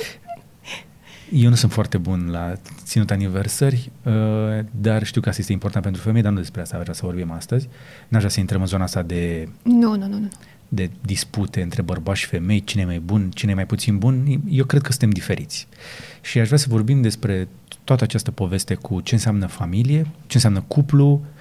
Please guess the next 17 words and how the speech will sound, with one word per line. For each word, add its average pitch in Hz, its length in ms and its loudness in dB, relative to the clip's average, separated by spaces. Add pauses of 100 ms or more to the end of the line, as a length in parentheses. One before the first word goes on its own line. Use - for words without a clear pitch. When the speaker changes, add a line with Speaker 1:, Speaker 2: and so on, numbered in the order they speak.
(160)
Speaker 1:
și - 240 -4 (580)
ce - 120 4
ar 147 80 8
trebui 131 200 4
să 104 420 2 (340)
înțelegem, 107 580 2
ce 104 140 0
ar 117 60 4
trebui - 180 0
să 101 140 0
fie 101 280 2
normal, 85 760 -4 (260)
ce - 100 0
ar 120 60 6
trebui 113 240 2
să 101 240 4
reglăm 95 580 2